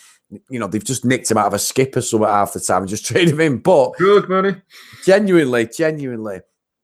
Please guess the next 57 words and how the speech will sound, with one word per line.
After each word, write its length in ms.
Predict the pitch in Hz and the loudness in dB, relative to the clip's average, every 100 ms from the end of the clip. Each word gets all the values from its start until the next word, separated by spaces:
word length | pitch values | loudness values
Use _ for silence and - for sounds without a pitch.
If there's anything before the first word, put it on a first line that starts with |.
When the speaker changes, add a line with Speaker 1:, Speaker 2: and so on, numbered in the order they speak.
| _ _ - _ | _ _ -20 _
Speaker 1:
there 80 | 107 | -10
was 160 | 101 | -8
nothing 460 | 127 160 160 143 127 | -2 -2 -2 -6 -2
wrong 180 | 123 120 | -2 -2
with 140 | 104 | -4
it. 80 | 101 | -4
I 60 | 107 | -6
took 300 | - 202 - | -6 -8 -8
it 60 | 101 | -8
and 200 | 101 120 | -8 -2
they 40 | |
were 80 | 127 | 0
having 220 | 170 127 | 0 0
none 140 | 147 | -2
of 120 | 214 185 | 0 -2
it. 180 | - _ _ _ | -4 _ _ _
"It's 160 | - 110 | -12 -10
Speaker 2:
Mm. 100 | 131 | -2
Speaker 1:
broke, 360 | 117 127 120 - | 0 0 -2 -4
doesn't 260 | 143 131 | -4 -2
work." 200 | 120 120 - | 0 0 0
I 40 | |
said, 200 | - 123 - | -6 -6 -4
"I 120 | 143 | 0
have 100 | 139 | 0
had 180 | 147 151 | 0 -2
that 180 | 123 - _ | -6 -8 _
console 460 | - 139 127 117 104 | -4 -4 -2 -4 -4
for 120 | - | -6
four 400 | - - 123 117 | -10 -4 -2 -2
years. 300 | 113 117 104 | -2 -4 -4
There's 240 | 104 92 | -10 -12
nothing 460 | 110 123 135 - 131 | -8 -6 -6 -6 -4
wrong 180 | 123 120 | -4 -2
with 140 | 113 | -2
it." 100 | 110 - _ _ _ _ | -4 -6 _ _ _ _
"No, 160 | 131 127 | 0 0
there 120 | 117 | 2
is." 200 | 127 - - _ _ _ | 0 -2 -12 _ _ _
So 80 | 135 | -12
"Can 160 | - | -8
you 80 | 165 | -4
give 120 | 196 | -4
me 120 | 196 | -2
a 40 | 196 | -2
disc?" 440 | 190 127 - - _ | 0 -2 -4 -14 _
So 220 | - 110 | -6 -4
I 40 | 110 | -2
got 160 | 160 - | -4 -4
fifa 360 | 151 131 131 | -4 -2 2
eighteen, 520 | 127 127 - 107 92 113 - - 143 | 0 0 -4 -6 -6 -8 -14 -14 -14
Speaker 2:
<laughs> 320 | _ _ _ | _ _ _
Speaker 1:
plugged 240 | 165 147 | 0 2
it 160 | 151 113 | 2 2
in, 140 | 135 - _ _ _ _ | 0 -6 _ _ _ _
it 100 | 127 | -2
worked. 520 | 117 127 120 - - | 2 2 2 -4 -16